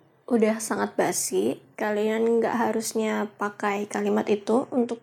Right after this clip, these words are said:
membuka obrolan atau cuman sekadar, ya, em, biar nggak garing gitu ya. Karena kalau kalian pakai kalimat itu, yang ada malah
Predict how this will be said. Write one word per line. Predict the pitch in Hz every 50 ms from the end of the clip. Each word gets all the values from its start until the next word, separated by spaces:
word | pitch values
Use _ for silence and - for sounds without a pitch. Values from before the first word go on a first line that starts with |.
| _
membuka | - 240 233 233 233 226 - 220 - 214
obrolan | 214 214 233 226 226 220 202 196 208 233 269 311 -
atau | 262 233 - 240 226
cuman | - - 240 226 226 226
sekadar, | - - 233 214 214 214 214 214 214 208 240 233 - - - - _ _ _ _ _ _ _ _ - -
ya, | - 208 214 214 208 208 208 - - 85 73 - - - - _ _ _ _
em, | - - 240 226 208 208 202 208
biar | 208 220 214 214 214
nggak | 214 214 214 214
garing | 214 214 214 208 208 226 233 254
gitu | 262 247 240 - 262
ya. | 247 226 220 220 247 285 302 - - - _
Karena | - 277 285 302 330 349 349 370 - _ _ -
kalau | 294 294 294 302
kalian | 302 294 294 294 285 277 285
pakai | - 277 262 - - 254 233 226 226 226 226 226 226
kalimat | - 247 240 240 240 247 247 -
itu, | 311 302 - - - 202 196 202 214 240 254
yang | 269 262 247 240 233
ada | 226 269 311
malah | 311 269 247 247 254 269